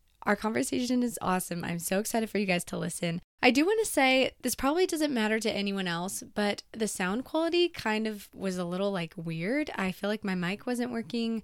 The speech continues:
for the first half, and then we ended up having to, like, press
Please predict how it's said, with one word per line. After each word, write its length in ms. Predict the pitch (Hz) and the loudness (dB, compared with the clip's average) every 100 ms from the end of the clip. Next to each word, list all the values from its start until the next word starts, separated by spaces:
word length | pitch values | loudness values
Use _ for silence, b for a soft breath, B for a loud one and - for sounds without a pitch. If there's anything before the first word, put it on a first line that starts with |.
| - | -6
for 140 | 196 | -6
the 80 | 175 | -4
first 340 | - 311 302 | 0 0 0
half, 420 | - 277 269 269 - | -2 2 2 0 -4
and 160 | - 190 | -4 -2
then 140 | 180 | -2
we 100 | 180 | -2
ended 220 | 180 175 | -2 -4
up 160 | - - | -4 -4
having 320 | 190 180 175 | -4 -4 -6
to, 160 | - 175 | -8 -8
like, 240 | 170 175 _ _ _ | -6 -8 _ _ _
press 440 | - - 175 - | -10 -4 -4 -4